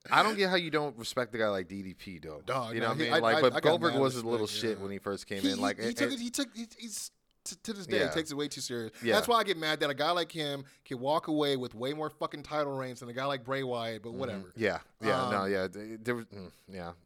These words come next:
Speaker 1: That's
Speaker 2: yeah,
Speaker 1: a
Speaker 2: I
Speaker 1: whole
Speaker 2: was thinking
Speaker 1: nother
Speaker 2: about that
Speaker 1: thing.
Speaker 2: the other day. I'm like, "Dude, fuck you, dude."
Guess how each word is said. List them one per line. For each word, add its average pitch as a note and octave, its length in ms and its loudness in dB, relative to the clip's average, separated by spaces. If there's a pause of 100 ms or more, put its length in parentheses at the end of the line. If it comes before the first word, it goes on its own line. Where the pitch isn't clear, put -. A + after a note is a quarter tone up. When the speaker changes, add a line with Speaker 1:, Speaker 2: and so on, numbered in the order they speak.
(140)
Speaker 1:
That's G2+ 160 -6
Speaker 2:
yeah, F#2+ 60 -2
Speaker 1:
a - 20 0
Speaker 2:
I - 60 0
Speaker 1:
whole C3+ 40 2
Speaker 2:
was C#3+ 80 -2
thinking D#3 180 -2
Speaker 1:
nother D3 120 2
Speaker 2:
about - 20 -6
that C#3+ 60 -4
Speaker 1:
thing. C3 160 -4
Speaker 2:
the C3+ 60 -6
other C3+ 40 -2
day. C3+ 60 -2
I'm C3+ 80 -6
like, B2+ 120 -8
"Dude, G#3 140 -8
fuck - 320 -2
you, D#3 240 -6
dude." C#3+ 300 -6